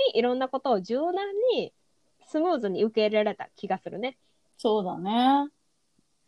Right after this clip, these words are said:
Speaker 1: か違うけど、ここ日本じゃないし、みたいな。
Speaker 2: うんうんうん。
Speaker 1: 「うーん、こういう風に違うのね。わかった。じゃあ、オッ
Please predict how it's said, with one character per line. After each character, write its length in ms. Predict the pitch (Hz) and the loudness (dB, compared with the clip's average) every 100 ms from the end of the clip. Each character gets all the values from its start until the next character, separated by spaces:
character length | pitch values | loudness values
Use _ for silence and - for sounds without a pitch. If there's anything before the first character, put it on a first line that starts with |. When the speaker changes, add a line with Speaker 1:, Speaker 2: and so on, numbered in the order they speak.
| _ _ _ _ _ _ - 403 571 _ | _ _ _ _ _ _ -4 -2 -2 _
Speaker 1:
か 300 | 240 220 190 - - | 4 4 4 -2 -2
違 100 | 311 | 0
う 40 | 359 453 523 539 _ | 2 2 2 -2 _
け 180 | - 214 | -2 -2
ど、 560 | 196 185 185 170 165 180 | 0 -2 0 0 -2 -2
こ 100 | 285 | 2
こ 120 | 359 | 2
日 100 | 359 | 2
本 240 | 339 440 381 | 2 2 6
じ 80 | 262 | 4
ゃ 80 | |
な 240 | 185 214 277 | 4 2 0
い 80 | 302 | -2
し、 300 | - 175 165 | -4 -6 -6
み 100 | 170 | -6
た 100 | 160 | -6
い 40 | |
な。 140 | - - _ _ _ _ _ _ | -8 -14 _ _ _ _ _ _
Speaker 2:
う 60 | 196 | -6
ん 20 | |
う 40 | 190 | -4
ん 320 | 156 143 - | -2 -4 -4
う 100 | - | -10
ん。 100 | - _ - _ _ _ _ 320 | -14 _ -20 _ _ _ _ -12
Speaker 1:
「う 40 | |
ー 500 | 330 330 330 330 330 | -10 -8 -8 -8 -10
ん、 40 | - _ _ - | -14 _ _ 0
こ 180 | 311 294 | 2 4
う 80 | |
い 60 | 285 | 2
う 80 | 302 | -2
風 280 | 311 277 196 | -2 -2 -2
に 100 | 180 | -4
違 220 | 196 226 | -4 2
う 20 | |
の 440 | 214 185 170 180 190 | 2 2 -2 -6 -4
ね。 480 | 214 214 208 202 _ | -2 0 -2 -4 _
わ 200 | 233 233 | 2 2
か 160 | 226 220 | 6 4
っ 100 | - | 4
た。 140 | 175 | -6
じ 120 | 180 | 4
ゃ 40 | 208 | 4
あ、 320 | 175 156 165 | 6 4 6
オ 120 | |
ッ 20 | 233 | 4